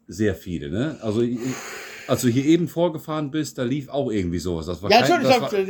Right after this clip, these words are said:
Speaker 2: ja,
Speaker 1: das war
Speaker 2: wenn ich
Speaker 1: keine
Speaker 2: alle-,
Speaker 1: Mucke, die hier
Speaker 2: wenn
Speaker 1: lief.
Speaker 2: ich alleine Auto fahre, höre ich immer Podcasts.
Speaker 1: Das weiß ich.
Speaker 2: Auch teilweise mittlerweile mit meiner Frau und dann diskutieren wir darüber, was wir im,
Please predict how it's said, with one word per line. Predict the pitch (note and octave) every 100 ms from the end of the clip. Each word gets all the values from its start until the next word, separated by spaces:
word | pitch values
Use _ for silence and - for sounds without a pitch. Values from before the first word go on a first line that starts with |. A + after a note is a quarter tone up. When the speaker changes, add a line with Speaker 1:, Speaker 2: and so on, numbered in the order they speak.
| G#3
Speaker 2:
ja, | G#3+ G3+
Speaker 1:
das | C3
war | F3
Speaker 2:
wenn | A#3
ich |
Speaker 1:
keine | A#3+ A3+
Speaker 2:
alle-, | A3
Speaker 1:
Mucke, | A#3 C3+
die | A2+
hier | G#2 G#2
Speaker 2:
wenn | G#3
Speaker 1:
lief. | A3
Speaker 2:
ich |
alleine | G#3 G#3+ B3 B3
Auto | A#3+
fahre, | A#3 A3+ F#3
höre | F3+
ich | E3 -
immer | D#3+
Podcasts. | C3 B2 - G#2 A2 - -
Speaker 1:
Das | F2 F2
weiß | B2+ F#2+ D#2+
ich. | C#2 - _ _ -
Speaker 2:
Auch | A#3 A#3
teilweise | C#4+ D4 C4+
mittlerweile | C#4 C4 A#3+ A#3
mit | A3+
meiner | A3 G3
Frau | A#3 D4
und | D4+
dann | A#3+ A3+
diskutieren | A3 B3+ B3 - C#4+ C4
wir | A#3+
darüber, | A3+ A#3 A3+
was | A3+ A3+ -
wir | A3+ A3 G#3 G#3 G#3 G#3 G#3 G#3 G3+ - _
im, | F#3 F3+ G#3+ F3+ F#3+